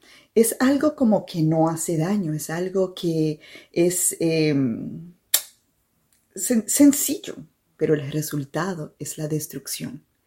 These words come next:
Por ende, tenemos una responsabilidad de despojarnos de esa manera de vivir, de ese viejo hombre. Para tener mayor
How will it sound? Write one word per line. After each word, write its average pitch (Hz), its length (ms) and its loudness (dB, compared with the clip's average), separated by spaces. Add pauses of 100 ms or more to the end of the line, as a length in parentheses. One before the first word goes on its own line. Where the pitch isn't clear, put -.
(340)
Por 165 140 0
ende, 185 240 4
tenemos 185 520 0
una 185 300 -6 (180)
responsabilidad 170 1120 4 (280)
de 165 340 6
despojarnos 202 1300 2 (420)
de 170 300 2
esa 180 520 0
manera 151 680 0 (100)
de 147 160 -2
vivir, 156 460 -2
de - 160 0
ese 185 420 -2
viejo 196 680 0
hombre. 226 440 0 (880)
Para 247 280 4
tener 277 300 6
mayor 202 520 4